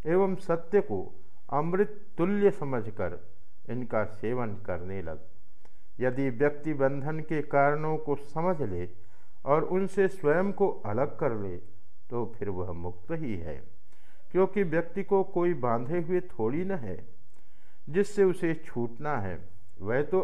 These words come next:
अपनी आदतों के कारण ही बंधा है, स्वयं ने ही स्वयं को बांध रखा है।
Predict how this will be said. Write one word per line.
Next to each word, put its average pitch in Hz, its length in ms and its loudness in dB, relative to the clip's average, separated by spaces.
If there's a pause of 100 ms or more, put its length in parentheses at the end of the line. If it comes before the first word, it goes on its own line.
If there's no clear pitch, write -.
अपनी 170 340 0 (120)
आदतों 127 460 0
के 160 220 -2
कारण 123 520 0
ही 139 160 0
बंधा 101 520 0
है, 78 120 -2 (800)
स्वयं 147 220 4
ने 175 280 2
ही 185 180 2
स्वयं 170 480 0
को 180 160 2
बांध 139 400 2
रखा 123 380 0
है। 85 180 -2